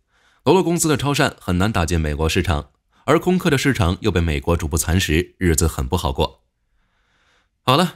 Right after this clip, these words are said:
这期视频到这儿就结束了。各位觉得罗罗公司的超扇发动机可以在载体客机领域取得进展吗？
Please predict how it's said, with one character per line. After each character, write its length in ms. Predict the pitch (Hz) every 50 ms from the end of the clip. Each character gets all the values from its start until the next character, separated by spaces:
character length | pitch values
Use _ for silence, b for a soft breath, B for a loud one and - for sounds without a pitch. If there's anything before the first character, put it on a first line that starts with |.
| -
这 80 | - 180
期 100 | 170 180
视 120 | 160 165
频 120 | 131 143 143
到 120 | 151 139
这 80 | 139 139
儿 80 | 127
就 100 | - 107
结 160 | 92 85 85
束 160 | 85 101 92 85
了。 220 | 78 - - _ _ _ _ _
各 120 | - 196
位 100 | 185 196
觉 120 | - 135
得 80 | 139 147
罗 120 | 117 120
罗 100 | 127 139
公 160 | 123 139 143 131
司 80 | -
的 100 | 139 117
超 160 | 110 - 117
扇 140 | 117 113 98
发 100 | - 113
动 140 | 113 104 85
机 300 | 80 98 120 - - _
可 100 | - 156
以 60 | 160 131
在 100 | 123 101
载 140 | 85 95
体 100 | 98 90
客 140 | 80 - 95
机 80 | 80 90
领 160 | 85 80 73
域 180 | 82 101 - -
取 120 | - - 90
得 120 | 76 76
进 120 | - 92 92
展 160 | 85 78 71
吗？ 200 | 82 90 87